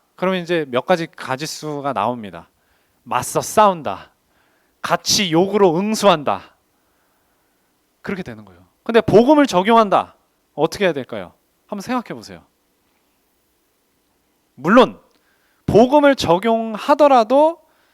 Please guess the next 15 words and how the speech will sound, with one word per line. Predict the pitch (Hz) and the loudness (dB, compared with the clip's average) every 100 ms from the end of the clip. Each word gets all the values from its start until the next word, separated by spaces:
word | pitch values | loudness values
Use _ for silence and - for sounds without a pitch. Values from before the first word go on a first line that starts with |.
| _ _ _ | _ _ _
욕을 | 147 175 226 262 | 0 2 2 -2
한 | 240 262 254 | -2 -4 -4
기-, | - 170 | -8 -12
그 | - 196 | -8 -6
친구에게 | - - 302 277 233 220 240 | -2 -2 0 0 0 0 -2
나도 | 196 131 175 247 | 0 0 2 0
같이 | 175 - - | -2 -8 -6
욕을 | 165 160 185 | -4 -2 -2
박아줄 | - 123 156 151 | -2 -2 -2 -2
수 | - | -14
있어요. | 110 110 90 82 _ _ _ _ _ _ _ _ _ _ | -12 -10 -10 -12 _ _ _ _ _ _ _ _ _ _
근데 | 170 | -10
그 | - 180 | -6 -2
다음에, | 185 233 240 226 247 294 311 - - | 4 6 6 4 4 4 2 -4 4
"어? | 240 269 | 6 6